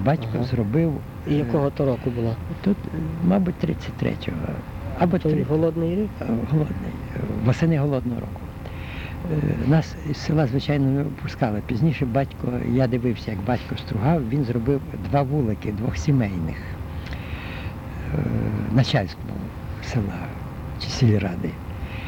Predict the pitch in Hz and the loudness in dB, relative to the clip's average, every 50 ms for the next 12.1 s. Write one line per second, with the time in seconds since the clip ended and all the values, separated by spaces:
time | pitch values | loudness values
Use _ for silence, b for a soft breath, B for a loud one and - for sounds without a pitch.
0 | B B B B B B B B - - 196 202 - - 170 170 143 - 165 147 | B B B B B B B B 0 2 2 4 4 4 2 2 2 4 2 2
1 | 139 123 - - 135 123 - - - 127 107 107 120 143 147 143 131 113 - - | 2 2 0 -2 -2 -2 -2 -2 0 2 4 4 6 6 4 4 2 0 -2 -4
2 | 117 110 127 120 107 - - 139 143 151 143 139 120 - 127 120 120 113 - - | -2 0 0 0 0 -2 0 2 4 4 4 2 2 0 0 0 0 -2 -2 -2
3 | 139 127 - - 131 123 113 117 - 123 123 123 123 127 120 117 123 120 117 101 | -2 -2 0 0 0 0 0 0 0 2 2 4 4 4 4 4 2 2 2 0
4 | - 135 - - 131 127 113 107 101 98 - - - - - 104 95 - - 156 | 0 -2 0 2 2 4 2 2 0 -2 -4 -8 -8 -6 -6 -6 -6 -2 2 4
5 | 170 160 - - - - 135 120 107 - - - - - - - - - - - | 4 4 2 0 -2 -4 -4 -4 -4 -6 -8 -8 -8 -8 -8 -8 -8 -6 -8 -6
6 | - - - - 143 143 - 113 101 95 143 151 151 135 - 131 120 - 127 113 | -6 -6 -6 -4 -2 -2 -2 -2 2 4 4 4 4 2 0 -6 -8 -6 -6 -6
7 | - - 117 110 107 107 - 101 - - - - - 120 113 110 104 104 98 - | -4 -4 -2 -2 -2 -4 -4 -6 -6 -8 -8 -4 -2 0 2 2 0 -2 -4 -6
8 | - - - B B B B B B B B B B - - - 147 151 226 247 | -6 -8 -8 B B B B B B B B B B -8 2 4 6 6 6 4
9 | 220 - - 196 185 117 139 139 135 120 139 139 120 110 - - - 123 120 117 | 2 0 0 -2 0 0 0 0 2 2 2 0 0 -2 -4 -4 -4 -4 -2 -2
10 | 117 117 110 110 110 110 110 110 107 110 - - - - - - 131 104 120 165 | -2 -2 -2 -2 -2 -2 -2 -4 -4 -4 -6 -6 -6 -6 -2 0 4 6 6 6
11 | 190 170 160 - - - 156 135 - - - - - - - - 113 104 104 120 | 6 4 0 0 0 -2 -2 -2 -4 -6 -8 -8 -8 -6 -4 -2 0 2 4 4
12 | 110 | 2